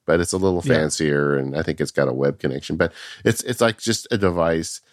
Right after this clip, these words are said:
Speaker 1: It's like a unitasker device. Like, if you are afraid that being on an iPad or a computer is going to distract you too much, this thing is only for writing. And so people are buying this and using it and swearing by it.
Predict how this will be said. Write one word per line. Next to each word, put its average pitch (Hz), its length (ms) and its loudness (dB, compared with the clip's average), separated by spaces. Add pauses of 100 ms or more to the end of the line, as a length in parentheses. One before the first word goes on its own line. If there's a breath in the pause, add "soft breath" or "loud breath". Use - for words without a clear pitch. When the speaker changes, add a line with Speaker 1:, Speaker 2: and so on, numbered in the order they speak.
(260 soft breath)
Speaker 1:
It's - 100 -8
like 101 140 0
a 95 60 0
unitasker 87 720 2
device. 67 420 0
Like, 76 180 0
if 76 160 -4
you 113 600 -2 (360 soft breath)
are 90 220 2
afraid 85 540 0
that 71 180 -2
being 82 300 2
on 73 460 0
an 80 100 -2
iPad 73 460 2
or 73 120 2
a 71 60 0
computer 76 560 0
is 73 140 -2
going 76 200 2
to 69 80 -2
distract 73 600 0
you 67 100 2
too 71 180 0
much, 60 280 -2
this - 180 -2
thing 71 200 2
is 64 220 -2
only 82 380 2
for 71 180 -2
writing. 69 560 0
And 80 240 0 (320 loud breath)
so 110 140 -2
people 147 260 2
are 151 100 0
buying 101 440 0
this - 200 -6
and 73 120 0
using 92 260 4
it 64 120 2
and - 100 -10
swearing 87 380 0
by - 160 -14
it. - 120 -10